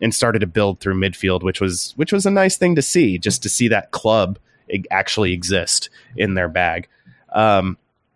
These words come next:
coming into this season, Jason, what do you think the,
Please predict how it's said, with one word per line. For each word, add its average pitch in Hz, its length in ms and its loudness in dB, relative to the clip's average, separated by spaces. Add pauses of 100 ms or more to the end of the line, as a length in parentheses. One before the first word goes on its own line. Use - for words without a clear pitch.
(200)
coming 160 280 2
into 147 140 4
this 127 200 2
season, 110 600 0
Jason, 107 540 -2
what 110 300 0
do 143 60 4
you 139 80 4
think 131 320 -2
the, 101 320 2